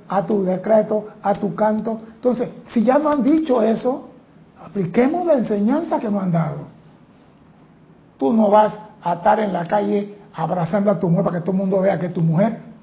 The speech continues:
Ya es tu esposa. "Ah, no, la estoy abrazando para que todo el mundo vea". Eso no es verdad, él no es tu mujer, esa es otra. Esa es otra.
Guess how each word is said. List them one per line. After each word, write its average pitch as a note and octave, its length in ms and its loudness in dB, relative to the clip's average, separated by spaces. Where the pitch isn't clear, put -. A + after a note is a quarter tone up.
Ya F#3+ 160 4
es A3 100 -4
tu E4 60 0
esposa. D#4 540 2
"Ah, G3+ 140 4
no, G#3+ 160 4
la E3 100 -2
estoy G3+ 140 -2
abrazando A#3 420 -2
para F#3+ 120 -2
que E3 60 -8
todo G#3 60 0
el G3+ 60 0
mundo A3+ 220 2
vea". A#3 240 0
Eso E3+ 320 -2
no G#3+ 120 0
es A3+ 80 -2
verdad, B3+ 480 -2
él F#3+ 100 -2
no A#3 80 2
es A#3+ 100 -2
tu C4+ 80 -4
mujer, C4+ 420 -2
esa A#3 200 -2
es A3 60 0
otra. C4 360 -2
Esa B3+ 240 -2
es A#3 40 0
otra. D4 340 -2